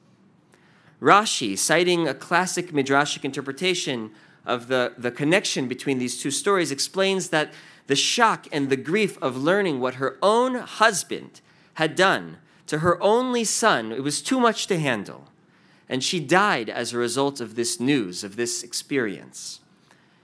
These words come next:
Notice that the Torah doesn't link these stories in the narrative. It's the chronological ordering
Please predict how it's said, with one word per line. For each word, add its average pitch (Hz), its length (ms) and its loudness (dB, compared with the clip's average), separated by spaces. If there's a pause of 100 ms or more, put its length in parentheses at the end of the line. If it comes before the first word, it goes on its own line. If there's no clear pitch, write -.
(420)
Notice 214 800 0 (640)
that 170 140 2
the 180 80 -4
Torah 220 360 2
doesn't 185 400 0
link 160 300 2
these 139 260 0
stories 123 480 0
in 110 120 -4
the 110 80 -2
narrative. 101 520 -4
It's - 160 -10
the 139 120 -6
chronological 156 1120 0
ordering 127 720 0